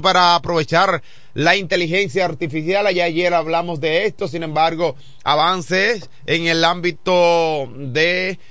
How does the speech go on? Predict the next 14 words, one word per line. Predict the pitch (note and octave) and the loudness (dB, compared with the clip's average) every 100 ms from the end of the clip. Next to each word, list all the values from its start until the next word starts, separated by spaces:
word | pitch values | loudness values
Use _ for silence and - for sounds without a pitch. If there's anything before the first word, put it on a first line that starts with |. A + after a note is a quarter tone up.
| - - | -16 -8
eh, | A2+ C#3+ | -2 0
la | D#3 E3 | 2 0
salud. | - D3+ D#3 A3+ G3+ | 0 -2 0 0 0
El | F#3 | -2
Ministerio | E3+ D#3+ C3 F#3 G3 | -2 -2 -2 0 0
de | F#3 | 0
Salud | E3+ E3 E3 | -2 -2 -4
Pública | D#3 F#3 F3+ E3+ | -6 -6 -4 -4
dijo | E3 F3 F3+ C#3+ - - - | -2 -2 -2 -4 -10 -18 -6
que | E3 | 0
la | E3+ E3 | 2 2
inteligencia | D3 D#3 C#3+ F3 F#3+ A3 | 2 2 4 2 2 0
artificial | F#3 G3 E3+ D3+ E3+ F3 E3+ | 0 -2 -2 0 4 4 2
transforma | - F#3 E3+ - G#3+ A#3+ F#3 F3+ G3 G3+ | 2 0 0 0 2 4 2 2 0 -2